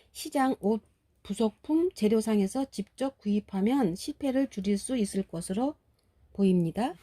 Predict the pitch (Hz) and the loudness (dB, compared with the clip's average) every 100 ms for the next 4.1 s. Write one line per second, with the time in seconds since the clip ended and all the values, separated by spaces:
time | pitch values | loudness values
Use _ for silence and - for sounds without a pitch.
0 | - - - - 202 285 - - 190 269 | -20 -20 -4 0 4 4 0 -2 0 -2
1 | - - - - - _ - - - - | -6 -20 -20 -20 -20 _ -20 -20 -10 -6
2 | 285 269 226 214 190 208 285 - 277 269 | -4 -4 -4 -2 0 0 0 0 2 2
3 | 220 180 190 185 175 - 175 175 - 247 | 2 2 0 0 -2 -2 -2 -2 0 0
4 | 220 | 0